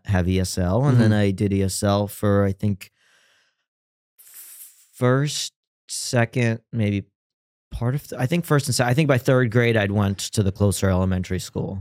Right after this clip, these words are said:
Speaker 2: Okay.
Speaker 1: Yeah,
Speaker 2: So it
Speaker 1: so
Speaker 2: took, it took, like, two years.
Speaker 1: Two years and, you know, like, exposure at home and stuff like that, like,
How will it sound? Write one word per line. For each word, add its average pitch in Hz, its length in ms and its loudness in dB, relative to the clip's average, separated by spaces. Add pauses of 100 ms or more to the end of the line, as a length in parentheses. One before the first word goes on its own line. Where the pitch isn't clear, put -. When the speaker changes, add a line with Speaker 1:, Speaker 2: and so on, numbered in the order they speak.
(120)
Speaker 2:
Okay. 110 480 0
Speaker 1:
Yeah, 95 160 0
Speaker 2:
So 143 60 2
it 139 80 2
Speaker 1:
so 160 120 2
Speaker 2:
took, 139 100 0
it 143 60 -6
took, 160 120 0
like, 160 140 2
two 214 120 0
years. 165 460 0 (240)
Speaker 1:
Two 165 140 4
years 139 500 6
and, 113 480 4
you 208 100 2
know, 123 140 4
like, 104 220 2
exposure 95 420 -2
at 90 80 -2
home 113 260 4
and 95 160 0
stuff 95 220 -4
like 92 160 -6
that, 98 240 0
like, 92 220 -6